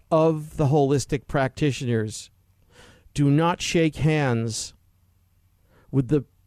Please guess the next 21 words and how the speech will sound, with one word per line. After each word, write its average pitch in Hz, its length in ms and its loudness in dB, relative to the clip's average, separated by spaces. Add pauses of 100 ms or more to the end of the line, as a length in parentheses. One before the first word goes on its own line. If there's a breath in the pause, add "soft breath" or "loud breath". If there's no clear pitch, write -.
(360)
therapy 185 520 2
they 147 180 4
provide, 120 640 0
the 123 100 -10
therapy 156 480 0
disappears. - 960 -6 (1160)
That's 247 200 0
a 214 60 4
nice 180 400 2
way 175 180 4
of 139 120 -2
saying, 156 420 0
if 139 160 -2
it 139 140 -4
don't 170 300 0
make 156 280 0
money, 147 300 2
you 139 260 2
don't 139 300 -2
get 160 200 2
it. - 140 -10